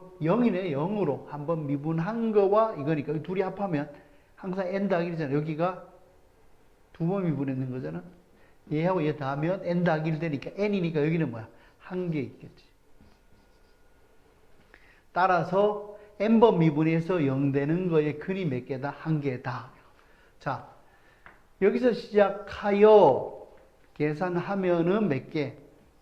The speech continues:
미분 한 개, N 개가 있다라는 것을 보이고, 얘를 반복해서 하면은 영 한 번 미분도 안 했을 때는 N 플러스 한 개, 한 번 하면 N 개, 이렇게 해서 N과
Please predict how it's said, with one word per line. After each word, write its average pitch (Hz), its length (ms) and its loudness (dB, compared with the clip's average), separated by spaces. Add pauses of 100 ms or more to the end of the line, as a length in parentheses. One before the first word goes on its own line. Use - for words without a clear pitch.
미분 139 300 0
한 190 300 2
개, 196 380 2
N 214 280 0
개가 175 500 2
있다라는 156 840 -2
것을 147 340 -2
보이고, 175 760 0
얘를 165 500 2
반복해서 156 800 -4
하면은 165 920 -2 (760)
영 180 320 2
한 160 300 -6
번 165 200 0
미분도 156 280 -2
안 135 140 -4
했을 151 260 -6
때는 170 180 -4
N 151 140 -4
플러스 156 280 -6
한 151 220 -6
개, 156 80 -4
한 139 240 -10
번 151 140 -2
하면 165 300 -2
N 156 200 -2
개, 156 120 -4
이렇게 147 360 -8
해서 202 320 -6 (320)
N과 165 680 0